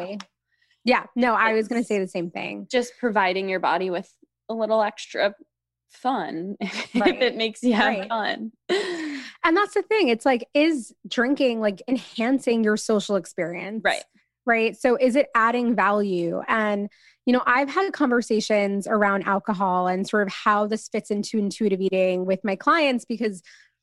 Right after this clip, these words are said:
Speaker 1: I think there's so much confusion 'cause we're so focused on these rules and rigidity around food and beverage. And so, you know, I think kind of sort of shifting gears a bit in terms of how,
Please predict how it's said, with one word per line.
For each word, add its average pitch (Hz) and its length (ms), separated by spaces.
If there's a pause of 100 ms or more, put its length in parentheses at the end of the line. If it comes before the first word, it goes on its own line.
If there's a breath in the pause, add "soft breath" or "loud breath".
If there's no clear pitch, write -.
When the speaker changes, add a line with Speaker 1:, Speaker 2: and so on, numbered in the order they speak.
(380)
Speaker 1:
I 254 100
think 302 200
there's 320 200
so 254 240
much 254 200
confusion 240 580
'cause 220 220
we're 226 120
so 233 800
focused 226 600
on 220 160
these 196 220
rules 180 560
and 220 340
rigidity 214 640 (380 loud breath)
around 208 580
food 311 540
and 208 180
beverage. 220 560
And 233 200
so, 220 320 (380 soft breath)
you 262 100
know, 240 260
I 254 100
think 302 380 (440)
kind 294 200
of 214 200 (380)
sort 240 260
of 214 80
shifting 226 440
gears 285 320
a 202 60
bit 185 300
in 208 100
terms 226 280
of 202 100
how, 208 480